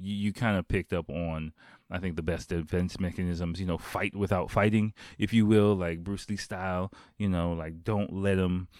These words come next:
you know, inside your defenses where you get to the point where they are saying something creepy is the best way to go. It sucks that you have to deal with that. I think where it comes from for me,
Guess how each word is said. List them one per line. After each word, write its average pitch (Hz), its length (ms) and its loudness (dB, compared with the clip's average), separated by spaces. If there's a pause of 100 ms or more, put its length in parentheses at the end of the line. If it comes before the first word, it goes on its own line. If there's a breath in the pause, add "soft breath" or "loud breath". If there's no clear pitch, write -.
(180 loud breath)
you 95 100 -10
know, 85 220 -10
inside 95 640 0
your 92 100 -2
defenses 101 640 -2
where 90 140 0
you 85 180 -2
get 85 240 -6
to 95 100 -8
the 82 100 -8
point 87 300 -4
where 82 300 -4
they 80 380 -4
are 85 300 0
saying 85 320 -8
something 76 260 -10
creepy 95 420 -4
is 98 160 -2
the 117 80 -4
best 113 260 -2
way 92 140 0
to 78 100 -4
go. 78 360 -2 (240 loud breath)
It 98 100 -2
sucks - 240 -6
that 101 140 -6
you 95 80 -4
have 85 120 -6
to 80 60 -12
deal 85 220 -4
with 87 140 -4
that. 90 240 0 (800 loud breath)
I 104 80 0
think 123 240 0
where 95 180 2
it 80 100 -6
comes 92 280 -2
from 110 240 0
for 113 100 -4
me, 113 420 0